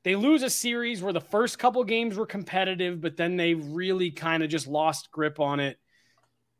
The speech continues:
And I don't know. I, I don't think they get better. I don't think they can. I actually think that team is gonna go in the other direction for the next three, four years. Um,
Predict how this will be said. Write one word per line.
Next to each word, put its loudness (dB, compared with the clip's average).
And 2
I 10
don't 8
know. 6
I, 4
I 6
don't 4
think -2
they 0
get 0
better. 2
I 2
don't 0
think -2
they -2
can. -6
I -2
actually 2
think -4
that -4
team -2
is -4
gonna -4
go 0
in -2
the -6
other 4
direction 0
for -14
the -6
next -6
three, -2
four -6
years. -2
Um, 0